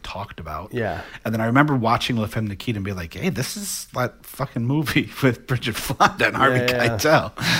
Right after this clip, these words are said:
Speaker 1: Um, and being like, "Oh, like, this, that was an original, that was, like, an American remake of this movie." 'Cause not knowing that going into it.
Speaker 2: Yeah.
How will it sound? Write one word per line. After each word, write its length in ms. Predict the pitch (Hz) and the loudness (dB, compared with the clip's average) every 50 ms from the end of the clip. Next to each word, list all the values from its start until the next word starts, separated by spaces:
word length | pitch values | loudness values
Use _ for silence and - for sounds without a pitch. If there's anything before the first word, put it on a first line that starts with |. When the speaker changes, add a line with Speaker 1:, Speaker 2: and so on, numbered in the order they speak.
| - - - - - - - 104 | 0 -2 -6 -10 -8 -2 2 4
Speaker 1:
Um, 560 | 101 107 110 107 107 104 104 104 110 113 - - - - - - - - | 4 4 4 4 2 2 0 -2 -4 -6 -8 -12 -16 -20 -20 -4 2 4
and 140 | 139 147 | 6 8
being 140 | 143 147 143 | 8 8 8
like, 200 | 139 131 - - - - | 6 4 2 0 0 4
"Oh, 420 | 202 269 277 208 117 95 92 - - | 6 8 8 8 8 4 2 -4 -6
like, 240 | - 107 110 107 - | -4 -4 -4 -4 -2
this, 180 | - 135 - - | -2 -2 -2 -2
that 260 | - - 131 143 - | 0 0 0 0 0
was 280 | 143 147 143 139 135 139 | 0 -2 -2 -2 -2 -2
an 80 | 147 139 | 0 0
original, 400 | 127 120 135 135 135 135 135 127 | 0 2 0 0 0 0 0 2
that 160 | - 135 147 151 | 6 6 6 6
was, 140 | 151 147 143 | 4 2 2
like, 220 | 143 139 135 - 131 | 4 2 4 4 4
an 60 | 131 | 2
American 500 | 123 120 120 120 123 120 - 127 117 117 | 4 4 6 4 4 4 2 0 0 2
remake 420 | 165 214 175 104 82 73 73 - | 2 2 2 2 0 -4 -6 -10
of 120 | 90 87 90 | -10 -6 -4
this 200 | 110 - - - | -4 -4 -4 0
movie." 460 | 110 123 131 104 78 - - - - - - - - 131 | 2 2 2 2 0 -4 -10 -12 -14 -16 -18 -18 -16 -6
'Cause 140 | - 135 123 | -4 -2 2
not 220 | 131 135 135 131 131 | 4 6 4 4 4
knowing 380 | 123 123 131 143 135 110 98 | 4 4 4 4 4 2 0
that 180 | 95 82 82 - | -2 -4 -6 -6
going 240 | 101 90 87 85 90 | -8 -8 -8 -8 -10
into 300 | 101 95 87 - - 60 | -10 -10 -10 -12 -12 -12
it. 180 | - - - - - | -12 -12 -12 -8 -4
Speaker 2:
Yeah. 240 | 113 107 98 85 | -2 -2 -2 -2